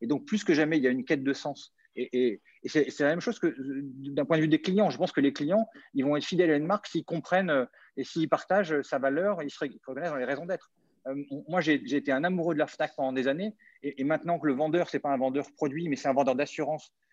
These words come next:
euh, qui, qui va juste vouloir me placer un complément d'assurance que c'est la prime, bah, je vais plus à la fnac, ça me saoule, je vais sur Amazon.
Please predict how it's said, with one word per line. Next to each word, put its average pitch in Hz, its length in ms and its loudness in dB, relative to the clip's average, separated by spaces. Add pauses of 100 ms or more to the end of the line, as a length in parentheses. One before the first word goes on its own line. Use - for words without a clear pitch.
(120)
euh, 123 140 -4
qui, 143 240 -2
qui 135 120 -4
va 135 140 4
juste 160 260 -4
vouloir 143 320 0
me 131 60 -8
placer 151 540 0 (240)
un 127 80 -6
complément 151 360 0
d'assurance 151 380 0
que - 80 -18
c'est 139 120 -2
la 131 60 6
prime, 202 300 0 (220)
bah, 113 80 0
je 110 80 -2
vais 127 80 6
plus 190 140 4
à - 20 8
la 170 80 6
fnac, - 200 2
ça 170 100 0
me 160 40 -6
saoule, 208 220 -2
je 139 40 -2
vais 139 60 2
sur 143 160 -4
Amazon. 180 340 -2